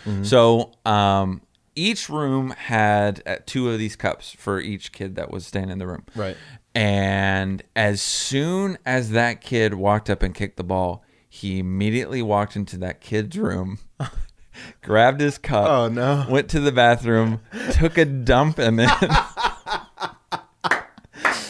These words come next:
Speaker 2: and then went back and left it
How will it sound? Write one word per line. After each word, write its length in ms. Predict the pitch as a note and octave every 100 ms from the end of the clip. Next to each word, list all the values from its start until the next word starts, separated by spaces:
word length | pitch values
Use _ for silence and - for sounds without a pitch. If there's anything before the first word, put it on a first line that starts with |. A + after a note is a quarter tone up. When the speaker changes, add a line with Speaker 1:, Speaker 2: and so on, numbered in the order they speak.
| A#3+ -
Speaker 2:
and 200 | B3 B3+
then 200 | C4+ C#4+
went 200 | C#4+ D4+
back 400 | D4 D4 D#4 - -
and 280 | G#3+ G#3+ G3+
left 480 | G3+ G#3 A3+ -
it 140 | A3+